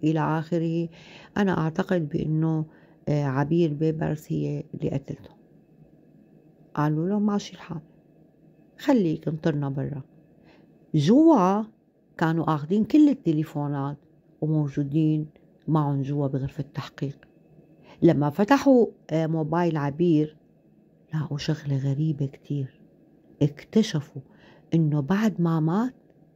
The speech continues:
أخذت سيلفي مع الجثة. معقول في ناس هيك؟ ومن هون إجت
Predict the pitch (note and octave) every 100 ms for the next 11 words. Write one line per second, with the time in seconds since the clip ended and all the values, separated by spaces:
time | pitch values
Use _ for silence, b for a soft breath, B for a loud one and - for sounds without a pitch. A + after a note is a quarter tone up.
0 | _ _ _ - - D3+ D3 - A3 B3+
1 | A3 F#3 D#3+ C#3+ E3+ - - C#3 - _
2 | _ _ _ _ _ _ C#3+ B2+ - F#3+
3 | G3+ F#3+ E3 E3+ - E3+ A3 D4+ - _
4 | _ _ _ _ _ _ _ _ _ B
5 | - D3 F3 D#3+ D3+ G#3+ C#4+ D#4 - _
6 | _ _ G3+ F3+